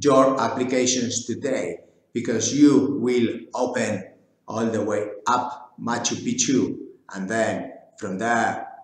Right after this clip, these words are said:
we can control the whole sites and the whole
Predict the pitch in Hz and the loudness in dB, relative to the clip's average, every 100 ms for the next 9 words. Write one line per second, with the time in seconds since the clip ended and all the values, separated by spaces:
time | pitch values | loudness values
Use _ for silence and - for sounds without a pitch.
0 | - 107 104 117 104 107 98 - 113 107 | -10 -6 -4 -4 -4 -6 -10 -8 -4 -4
1 | 85 85 82 - _ _ _ - - - | -4 -8 -12 -18 _ _ _ -14 -12 -12
2 | - 107 104 101 98 - - 110 92 76 | -10 -6 -4 -4 -6 -6 -6 -4 -6 -8
3 | - - - _ _ _ - 95 90 85 | -8 -10 -14 _ _ _ -14 -12 -10 -8
4 | 101 98 90 85 - - | -6 -4 -4 -8 -12 -12